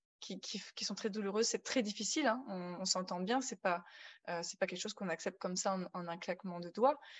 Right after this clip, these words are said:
mais d'avoir cette, euh, cette présence d'esprit,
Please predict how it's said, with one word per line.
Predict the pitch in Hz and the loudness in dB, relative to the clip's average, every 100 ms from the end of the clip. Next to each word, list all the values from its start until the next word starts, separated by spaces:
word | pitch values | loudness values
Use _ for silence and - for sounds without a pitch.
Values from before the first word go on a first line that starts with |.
| - - | -18 -6
mais | 190 196 196 202 - _ - | 0 2 2 0 -4 _ 2
d'avoir | 196 214 202 226 302 269 - - | 8 8 8 8 10 8 4 -8
cette, | - - 208 - - | -10 0 0 2 4
euh, | 196 185 185 - - - - _ _ - - _ - _ _ | 8 8 6 0 -20 -20 -20 _ _ -20 -20 _ -20 _ _
cette | - - 196 - _ _ - | 0 2 2 -2 _ _ 8
présence | 269 254 247 | 10 12 8
d'esprit, | 220 220 - - 277 254 | 6 6 4 2 0 0